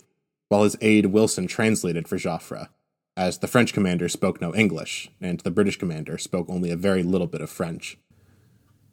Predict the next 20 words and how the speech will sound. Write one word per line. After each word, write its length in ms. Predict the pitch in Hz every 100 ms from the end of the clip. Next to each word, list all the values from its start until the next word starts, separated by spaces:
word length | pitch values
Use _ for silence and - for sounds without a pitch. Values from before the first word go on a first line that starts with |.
| _ _
But 120 | - 104
when 220 | 123 165
Joffre 420 | 147 139 131 127
slammed 320 | - 113 107
his 140 | 107 -
fist 420 | - 110 - -
down 200 | 107 107
on 80 | 107
the 60 |
table, 500 | 104 - 87 80 71 - _ _ _
Sir 160 | -
John 280 | 92 101 104
French 320 | - 90 87
started. 500 | - - 87 80 71 - _ _ _ _ _ _ _
A 120 | - 90
silence 420 | - 113 101 92
fell 200 | - 95
over 140 | 87
the 120 | 92
room, 360 | 87 87 73 80